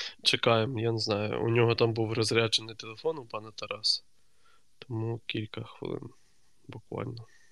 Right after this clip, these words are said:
Добрий вечір, пане Тарасе. Та, до речі, хочу цей, вибачитись за miscommunicated. Коротше, я все провтикав, сьогодні нічого не робив навмисно, валяв дурака півдня.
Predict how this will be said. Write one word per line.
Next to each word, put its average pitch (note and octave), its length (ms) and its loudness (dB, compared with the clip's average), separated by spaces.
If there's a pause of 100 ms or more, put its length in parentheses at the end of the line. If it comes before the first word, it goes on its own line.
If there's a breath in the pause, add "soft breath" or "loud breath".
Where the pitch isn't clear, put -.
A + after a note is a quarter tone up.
(440)
Добрий C#3+ 520 4
вечір, F3 420 4 (160)
пане G#2+ 320 4
Тарасе. - 480 -2 (280 soft breath)
Та, C3 180 6
до B2+ 120 6
речі, C3+ 280 6
хочу B2+ 420 4
цей, G2+ 600 4
вибачитись B2 680 2
за A#2 380 6
miscommunicated. B2 1600 4 (200)
Коротше, G#2+ 340 2
я A2 80 4
все A2+ 380 4
провтикав, B2 680 2
сьогодні A#2 360 4
нічого A2+ 360 2
не A2+ 80 0
робив C3 340 2
навмисно, G#2 580 2
валяв A2+ 320 0
дурака A2 400 0 (440 loud breath)
півдня. G#2+ 420 -2